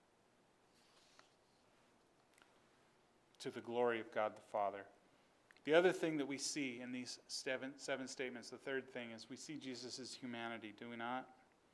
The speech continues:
Jesus, born of a virgin, became a boy, learned from and spoke with those in the temple. He went through a normal upbringing in,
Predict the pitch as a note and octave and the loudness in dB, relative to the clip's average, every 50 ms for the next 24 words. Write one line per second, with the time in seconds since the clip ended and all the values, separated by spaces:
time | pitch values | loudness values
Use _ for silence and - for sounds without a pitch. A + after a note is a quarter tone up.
0 | - - - - - - - - - - - - - - _ _ _ _ _ _ | -20 -20 -20 -20 -20 -20 -20 -20 -20 -20 -20 -20 -20 -20 _ _ _ _ _ _
1 | _ _ _ - A#2 A2 D#3+ F3+ F#3 E3+ D#3 D3 B2+ - - E3 E3 E3+ F3 F3+ | _ _ _ -10 -2 0 2 4 4 4 2 2 0 2 8 12 12 12 12 12
2 | D#3 D#3+ D3 D3+ D#3+ E3 E3+ E3+ E3+ C#3+ C#3+ C3+ B2+ B2 B2+ B2+ - - G3+ A3 | 10 8 10 12 12 12 12 10 8 4 2 2 2 2 0 -2 4 6 6 10
3 | G#3+ G3 E3+ - C#3 A#2+ A2+ A2+ A#2+ C3 C#3+ C#3+ C#3 C#3 D#3+ F#3+ G#3 G#3 - - | 10 10 10 10 10 10 10 8 8 6 4 2 6 8 10 10 10 8 4 2
4 | - C#3+ C3+ C3 C3 C#3+ D3 C3 C3 - - - - F#3+ G#3 G#3+ G#3 - - - | 4 6 6 6 6 4 2 0 0 0 2 10 12 12 12 12 10 6 0 -10
5 | - - - - E3+ G#3+ G3+ - - E3 D#3+ D#3 D#3+ D3 C3+ D#3+ D#3+ D#3+ D#3+ - | -14 -16 4 8 8 8 8 8 10 10 10 12 10 8 4 2 2 0 4 6
6 | G3 G3+ G#3 G3+ - B2+ G#2 - - - - - - - - - - - _ _ | 6 6 6 6 4 2 2 2 -2 -10 -20 -20 -20 -20 -20 -20 -20 -20 _ _
7 | _ _ _ _ _ - - - E3 F3+ G3+ A3 A3+ - - G3 G3 F#3+ F3 E3 | _ _ _ _ _ -20 -8 -2 4 6 6 6 6 6 8 10 10 12 12 12
8 | E3+ F#3+ G3+ G3 F#3 F3+ F3+ G#3+ - - E3 D3 C3+ A#2+ A#2+ A#2+ C3 C#3 D3 D#3 | 12 12 12 12 12 12 12 12 10 8 4 2 2 0 0 -2 -4 -4 -4 -4
9 | D#3+ D#3+ D3+ E3+ G3 | -4 -4 -4 -6 -8